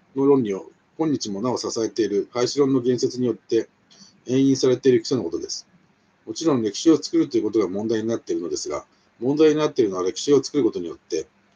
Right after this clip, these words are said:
あるものの諸権力及び諸限界を明らかにするということなのです。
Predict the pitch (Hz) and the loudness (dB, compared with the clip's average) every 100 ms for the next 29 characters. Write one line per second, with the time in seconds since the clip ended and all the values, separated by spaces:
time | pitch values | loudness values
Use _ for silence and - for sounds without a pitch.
0 | - 139 135 113 95 104 - 143 113 87 | -6 0 2 0 -2 -4 -2 0 0 0
1 | 104 90 85 101 143 139 101 87 87 123 | 0 0 -2 2 2 2 0 -2 0 -2
2 | 101 80 98 90 90 98 87 71 - - | -2 -10 -8 -6 -6 -6 -12 -12 -16 -18
3 | - | -18